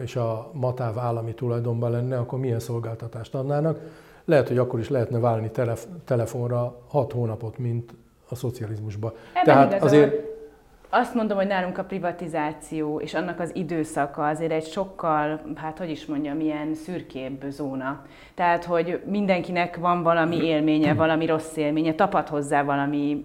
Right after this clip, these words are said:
Speaker 2: valami nem pozitív, ahogy a privatizáció zajlott Magyarországon, és ahhoz, arra vagyok kíváncsi, hogy ahhoz képest Angliában hogy zajlott.
Speaker 1: Angliában sokkal több volt a, a,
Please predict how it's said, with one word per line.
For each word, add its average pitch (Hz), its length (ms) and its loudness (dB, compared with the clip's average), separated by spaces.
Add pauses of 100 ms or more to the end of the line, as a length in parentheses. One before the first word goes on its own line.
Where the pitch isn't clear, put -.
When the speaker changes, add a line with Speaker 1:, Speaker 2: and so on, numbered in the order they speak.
(140)
Speaker 2:
valami 175 280 2
nem 160 220 0
pozitív, 143 560 -4
ahogy 156 240 -4
a 147 40 -4
privatizáció 143 760 -6
zajlott 127 380 -6
Magyarországon, 139 600 -4
és 165 120 -6
ahhoz, 185 200 4 (120)
arra 190 200 2
vagyok 156 160 0
kíváncsi, 165 280 -6
hogy - 100 -8
ahhoz 190 300 -2
képest 143 380 -6
Angliában 139 480 -6
hogy 127 180 -8
zajlott. 92 420 -12 (720)
Speaker 1:
Angliában 202 520 4
sokkal 127 480 2
több 117 280 0
volt 113 440 0 (300)
a, 113 60 -6 (1200)
a, 123 180 -10